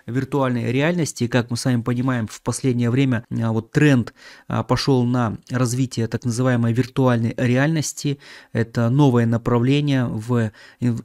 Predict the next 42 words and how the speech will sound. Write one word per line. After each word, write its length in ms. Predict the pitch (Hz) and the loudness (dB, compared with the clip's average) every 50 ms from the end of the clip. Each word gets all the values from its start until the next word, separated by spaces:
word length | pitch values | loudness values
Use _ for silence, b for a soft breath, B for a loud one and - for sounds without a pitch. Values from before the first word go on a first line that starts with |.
| _ - | _ -2
инновационных 720 | 139 131 120 127 123 - 143 135 127 123 113 - - - | 0 0 0 0 0 2 2 2 2 2 0 0 -2 -2
и 60 | 120 | 0
I 80 | 117 117 | 0 0
T-технологиях. 880 | 117 - 127 - - 120 - - 131 127 127 131 123 107 113 110 104 - | 0 -2 -4 -4 -4 -4 -2 0 2 2 4 2 2 2 0 -2 -2 -2
Ну 200 | 127 135 160 175 | 0 2 4 6
и 80 | 165 165 | 6 4
плюс 220 | 165 170 165 165 | 4 2 2 2
ко 120 | - 151 | 0 -2
всему, 280 | 135 - - 156 175 175 | 0 0 2 2 2 2
конечно, 460 | 175 - 135 143 156 147 - - 135 | 2 0 0 2 0 0 -2 -2 -2
ещё 340 | 127 123 117 - - 147 143 - | -2 -2 -2 -2 0 0 0 0
электромобили. 880 | 127 127 139 139 - - 135 135 135 139 135 135 147 147 123 107 101 - | 0 0 0 -2 -2 -2 -2 0 0 0 0 0 0 0 0 0 -2 -2
То 140 | - 123 120 | 0 0 0
есть 220 | 113 - - - | 0 -2 -2 -4
мы 60 | 135 123 | -4 -2
с 100 | - 139 | 0 2
вами 200 | 127 127 127 123 | 2 2 2 2
не 220 | 120 131 135 131 | 2 2 0 2
только 320 | - 147 135 127 - 120 | 4 2 2 2 2 -2
про 140 | - - 127 | 0 0 0
Tesla 360 | 117 - 135 120 - - 120 | 0 2 0 0 -2 -2 -6
говорим, 460 | 110 113 120 120 131 139 170 180 170 147 | -4 -2 0 0 2 2 2 2 2 2
есть 260 | 123 120 - - - | 0 0 -2 -2 -2
и 60 | 117 | -2
ряд 160 | 117 117 117 | -2 -2 0
других 320 | 120 127 127 123 123 113 - | -2 -2 -2 -2 -2 -2 -2
компаний. 600 | - 120 120 117 - 147 160 165 156 139 123 - b b b b b | -2 -2 -2 0 0 0 2 2 2 0 -2 -4 b b b b b
Но, 180 | b 131 143 135 | b 0 0 0
кстати, 360 | - - - 127 - - 123 | 0 -2 -2 -2 -2 0 -2
и 180 | - 127 139 139 | 0 0 0 0
из 140 | 135 - | -2 -2
традиционной 800 | - - 127 120 120 117 - - 151 151 156 156 151 139 127 - B B B B B B - | -2 -2 -2 -2 -4 -8 -6 -2 0 2 2 2 0 0 -2 -4 B B B B B B -10
автомобильной 560 | 123 - - 139 135 139 139 139 135 127 127 123 - - _ | -8 -4 -2 0 0 2 2 0 2 0 0 -2 -4 -8 _
промышленности, 640 | - 127 131 139 127 - - 120 - - - 117 | -4 -2 0 0 -2 -2 -4 -6 -6 -4 -6 -6
такие 340 | - - 113 - 127 120 113 | -4 -6 -6 -4 -2 -2 -2
как 220 | - 120 117 117 | -2 -2 -2 0
B 140 | 117 135 127 | 2 2 2
M 100 | 123 117 | 2 2
W, 320 | 107 113 135 143 147 139 | 2 2 2 2 2 2
Volvo 520 | 117 113 123 139 139 135 123 123 123 117 113 | 0 0 2 2 4 2 2 0 0 0 0
и 80 | 117 | 0
другие 500 | 117 120 123 127 123 127 131 120 107 107 | 0 0 -2 -2 -2 0 0 0 0 -2